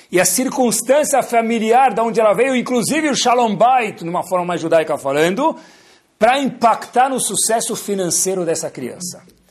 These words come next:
Quer dizer, se meu filho resolve uma coisa matemática em trinta segundos e a classe inteira demora três minutos, ele é um gênio, Hazak Baruch pra ele e use isso pro bem. Mas mais importante do que isso, não a Torá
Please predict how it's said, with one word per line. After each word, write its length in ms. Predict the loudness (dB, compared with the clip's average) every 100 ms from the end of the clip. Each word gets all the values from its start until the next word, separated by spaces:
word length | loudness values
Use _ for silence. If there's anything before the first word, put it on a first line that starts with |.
| _ _ _ 0
Quer 240 | 2 2
dizer, 800 | 0 -2 2 2 2 -2 -18 _ _ _ _ _ _
se 220 | -2 2
meu 240 | 4 2
filho 500 | 0 -2 -2 0 0
resolve 540 | 0 -2 2 2 2 -2
uma 240 | 0 0
coisa 380 | 0 0 2 0
matemática 920 | 0 -2 -2 -4 0 0 -2 -6 -4
em 100 | -6
trinta 400 | -6 -6 -4 -2
segundos 840 | -2 -4 -4 -4 -8 -12 -14 -16 -20 -20 -20 _
e 60 | -6
a 60 |
classe 240 | 0 0 0
inteira 240 | 0 0
demora 360 | 0 2 2 2
três 480 | -2 -6 -4 -4
minutos, 480 | -6 -6 -6 -8 -8
ele 140 | -4 -4
é 40 |
um 120 | -4
gênio, 540 | -6 -8 -8 -10 -12 -18 _ _ _ _
Hazak 340 | -8 -2 -2 -2
Baruch 280 | -2 -4
pra 160 | -6 -6
ele 460 | -4 -4 -6 -12 -16
e 140 | -12
use 160 | -10 -8
isso 160 | -8
pro 160 | -10 -12
bem. 260 | -12 -14 _ _ _ _ _
Mas 380 | -6 0 0 0
mais 400 | -2 0 2 0
importante 640 | -2 -2 -2 0 -2 -2
do 100 | -8
que 120 | -8 -6
isso, 340 | -6 -8 -8
não 180 | 0 0
a 80 | 2
Torá 460 | 0 0 -2 -8